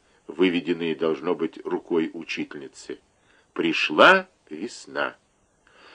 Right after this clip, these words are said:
Дальше все было стерто, только чуть ниже стояли детские каракули. «Катька Ду». «Проходите, садитесь», сказал майор на чистом русском языке,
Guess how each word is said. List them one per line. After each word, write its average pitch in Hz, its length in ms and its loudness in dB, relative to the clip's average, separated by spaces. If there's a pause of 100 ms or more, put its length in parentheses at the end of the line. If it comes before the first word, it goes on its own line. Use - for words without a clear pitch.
(220)
Дальше 175 460 8
все 151 240 6
было 127 260 8
стерто, 180 640 4 (400)
только 101 280 6
чуть - 280 -2
ниже 170 320 0
стояли 127 480 4
детские - 500 0
каракули. 78 680 0 (440)
«Катька 156 600 6
Ду». 82 400 -4 (2250)
«Проходите, 202 1040 8 (140)
садитесь», 113 1080 4
сказал 95 560 6
майор 85 520 6
на 90 180 0
чистом - 600 -2
русском - 480 -6
языке, 85 600 0